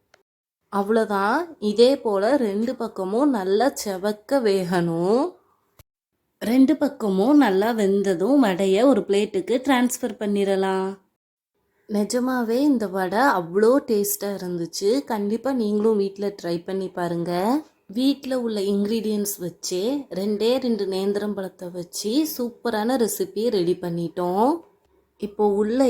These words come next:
எப்படி வெந்திருக்குன்னு பார்க்கலாம். பார்க்கறதுக்கு அதிரசம் போலவே இருக்குது. இது பழத்திலே பண்ணதுனால ரொம்ப சாஃப்டா இருக்கும். சாப்பிட்றதுக்கும் டேஸ்டியா இருக்கும். பழமா கொடுத்து சாப்பிடாத பசங்களுக்கு இந்த மாதிரி ரெடி பண்ணி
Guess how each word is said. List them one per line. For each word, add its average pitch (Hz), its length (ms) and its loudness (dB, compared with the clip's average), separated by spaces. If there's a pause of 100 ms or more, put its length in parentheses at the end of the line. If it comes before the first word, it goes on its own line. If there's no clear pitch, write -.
எப்படி 214 280 -2
வெந்திருக்குன்னு 202 720 -2
பார்க்கலாம். 170 580 -2 (320)
பார்க்கறதுக்கு 202 720 -2 (160)
அதிரசம் 208 600 0
போலவே 185 380 2 (140)
இருக்குது. 170 500 0 (720)
இது 220 200 -2 (100)
பழத்திலே 220 540 2 (180)
பண்ணதுனால 202 680 -2 (100)
ரொம்ப 214 400 2
சாஃப்டா 196 560 -2
இருக்கும். 185 420 0 (140)
சாப்பிட்றதுக்கும் 208 920 0
டேஸ்டியா 220 680 -2
இருக்கும். 190 520 0 (640)
பழமா 233 420 4 (160)
கொடுத்து 214 400 -2 (220)
சாப்பிடாத 202 580 -4
பசங்களுக்கு 190 640 -2 (220)
இந்த 233 120 0 (120)
மாதிரி 226 160 2 (100)
ரெடி 196 240 2
பண்ணி 196 180 -2